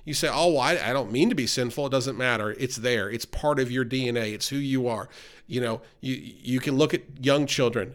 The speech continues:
who are innocent and loving beyond compare, and they are as sinful as can be. They will lie, they'll steal, they'll fight. I mean, that, that shows the sin in,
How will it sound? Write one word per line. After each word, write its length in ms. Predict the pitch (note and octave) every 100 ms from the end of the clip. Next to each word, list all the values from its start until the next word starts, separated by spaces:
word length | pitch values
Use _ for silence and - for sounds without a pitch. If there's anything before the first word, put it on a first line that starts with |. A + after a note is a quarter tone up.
| -
who 120 | C#3+
are 180 | A#2 -
innocent 600 | E3+ E3+ E3+ - D#3+ -
and 200 | A2 G#2
loving 500 | B2 D3+ C#3+ C#3 C3+
beyond 420 | A#2+ C3 C3+ D3+ D3
compare, 500 | G3 F3 B2 - - - -
and 220 | A#2+ A#2
they 100 | B2
are 120 | B2 G#2+
as 100 | -
sinful 440 | - C3 D#3 C3+
as 100 | B2+
can 160 | - A#2+
be. 140 | G#2+
They 140 | G2+ G#2+
will 160 | G2+
lie, 340 | A#2 C3 C3 A#2+
they'll 140 | G#2
steal, 640 | - - - C#3 C3 C3
they'll 140 | A#2 G#2+
fight. 400 | - B2+ C3 C3+ - - C#3+
I 60 |
mean, 160 | B2+ A#2+
that, 280 | C3 C3+ C#3
that 120 | C3
shows 560 | - D#3+ D#3+ D3+ - - - - -
the 160 | B2 C3
sin 400 | - D#3 B2+ B2+
in, 260 | C3 B2+